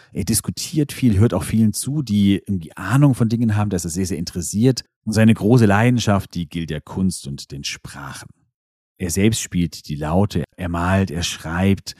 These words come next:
er spricht fließend Deutsch und Latein, kann gutes Französisch, er ist ein hochgebildeter Mensch. Das Schloss zu Kalmar, also das vor dem Tod seines Vaters sein, sein zentrales Schloss ist,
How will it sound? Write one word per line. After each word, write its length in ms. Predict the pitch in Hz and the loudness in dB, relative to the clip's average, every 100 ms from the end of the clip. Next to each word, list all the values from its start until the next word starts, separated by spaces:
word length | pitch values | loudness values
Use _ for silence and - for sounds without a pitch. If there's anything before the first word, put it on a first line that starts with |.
| - - - | -20 -18 -6
er 100 | 98 | -4
spricht 300 | - 110 - | -2 -4 -2
fließend 640 | 104 143 143 120 98 - | 0 2 6 4 4 2
Deutsch 340 | 92 107 127 | 4 4 2
und 120 | 87 85 | 0 -4
Latein, 480 | 85 92 104 107 | -4 0 2 2
kann 320 | 95 87 85 76 | 2 -2 -2 -2
gutes 480 | - 127 151 98 | 0 2 0 -4
Französisch, 760 | - 90 85 98 107 101 90 - _ - _ | -4 -4 -2 0 0 0 -4 -6 _ -20 _
er 60 | 92 | -10
ist 100 | 98 | -4
ein 140 | 92 | -4
hochgebildeter 880 | - 120 147 - 107 104 101 78 69 | 2 4 4 4 0 2 2 -2 -6
Mensch. 440 | - - - - _ _ _ _ _ _ _ _ _ - | -14 -14 -14 -16 _ _ _ _ _ _ _ _ _ -6
Das 120 | 101 | 0
Schloss 220 | 117 139 | 2 2
zu 120 | - | -2
Kalmar, 540 | - 82 113 147 196 202 - | -4 0 2 4 2 -2 -8
also 140 | 73 | -10
das 160 | 69 - | -10 -10
vor 260 | - 92 | -2 0
dem 160 | 95 85 | 2 -2
Tod 260 | - 110 135 | -4 -2 0
seines 280 | 87 82 | 0 -2
Vaters 380 | - 95 104 98 | -2 -4 -2 -2
sein, 420 | - 80 78 67 _ | -2 -2 -4 -8 _
sein 180 | - 78 | -10 -6
zentrales 580 | 90 95 - 87 87 78 | -2 -2 -2 -2 0 -2
Schloss 280 | - 110 - | -2 -4 -4
ist, 340 | 78 - - | -6 -6 -12